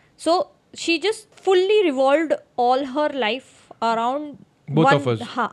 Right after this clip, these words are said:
Speaker 1: around both of us. And which was not the best thing to do
Speaker 2: Yeah.
Speaker 1: because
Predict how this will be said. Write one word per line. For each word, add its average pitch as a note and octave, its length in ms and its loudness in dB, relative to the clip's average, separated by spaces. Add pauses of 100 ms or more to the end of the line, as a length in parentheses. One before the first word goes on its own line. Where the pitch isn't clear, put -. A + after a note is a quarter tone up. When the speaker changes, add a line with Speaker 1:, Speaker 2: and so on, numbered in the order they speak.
Speaker 1:
around B3+ 300 -2
both G#3+ 180 0
of - 140 -12
us. - 220 -20 (520)
And D4+ 340 -4
which D#4 180 -4
was E4 260 -2
not B3 440 -2
the D4 80 0
best G#3+ 400 -2
thing C#4 380 -4
to C#4+ 80 -2
do B3 160 -4 (800)
Speaker 2:
Yeah. G#2 140 -6 (120)
Speaker 1:
because C4 680 -2